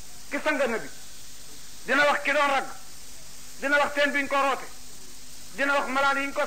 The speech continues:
sàngi dëkk bañ ko ràbbe. Dina wax it pénc mañ ko ràbbe. Dina wax couleur malaan yi.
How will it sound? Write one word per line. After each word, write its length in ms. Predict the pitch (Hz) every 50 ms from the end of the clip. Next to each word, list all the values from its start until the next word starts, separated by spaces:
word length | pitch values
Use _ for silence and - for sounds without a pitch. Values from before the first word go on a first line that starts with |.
| -
sàngi 280 | - 277 277 262 233 220
dëkk 280 | 240 - 294 - - 285 -
bañ 180 | 285 294 277
ko 80 | - 269
ràbbe. 360 | 285 277 277 277 - - - - - - - - - - - -
Dina 200 | 269 285 285 294
wax 120 | 285 285 285
it 80 | - - -
pénc 260 | 302 320 302 277 - 294
mañ 220 | 285 285 285 277 269
ko 100 | - 277
ràbbe. 320 | 277 285 277 262 277 277
Dina 160 | 254 277 277
wax 140 | 277 285 - -
couleur 320 | - 311 320 311 311 302 285
malaan 280 | 269 262 254 214 -
yi. 80 | - -